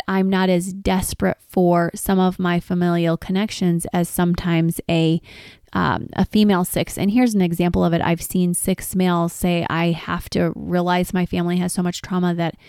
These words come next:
I can walk away." Or I'm gonna distinguish the fact that I need to walk away, whereas sometimes females may say, "I'm a bit more tribal," and you know, I'm gonna hang out with my family no matter what. And that's the archetype we get a lot for an Enneagram work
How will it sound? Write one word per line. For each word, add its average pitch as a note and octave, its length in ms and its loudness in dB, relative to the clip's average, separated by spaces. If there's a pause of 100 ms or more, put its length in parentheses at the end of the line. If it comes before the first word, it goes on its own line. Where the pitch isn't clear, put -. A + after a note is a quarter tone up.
(280)
I F3+ 140 0
can F#3 180 -2
walk E3+ 260 0
away." D#3 500 -2 (260)
Or F#3 160 4
I'm F3 140 0
gonna F3 200 0
distinguish E3+ 840 -2 (200)
the - 120 -2
fact D#3+ 340 -4
that D#3+ 140 -4
I E3+ 80 0
need B3+ 200 2
to A3 100 2
walk F3 240 0
away, E3+ 220 0
whereas E3+ 300 0
sometimes F3+ 440 -4
females G3+ 460 0
may F3 140 0
say, F3+ 140 -4
"I'm F3+ 120 -2
a F3+ 80 -2
bit F3 180 -2
more F#3 160 0
tribal," F3 520 -2
and E3+ 240 -2 (560)
you F#3+ 100 0
know, F3 180 2
I'm F3+ 120 0
gonna F3 140 0
hang F#3+ 300 -2
out F3 200 0
with F3+ 180 0
my F3 140 -2
family F3 380 -2
no D#3+ 180 0
matter D3 320 -2
what. A#2+ 240 0
And F#3 100 -2
that's C4 220 -2
the - 80 0
archetype D#4 480 0
we E4+ 160 4
get D4 140 4
a A#3+ 40 2
lot F3+ 300 0
for - 220 -4
an G#3+ 180 0
Enneagram G#3 380 2
work F3 200 0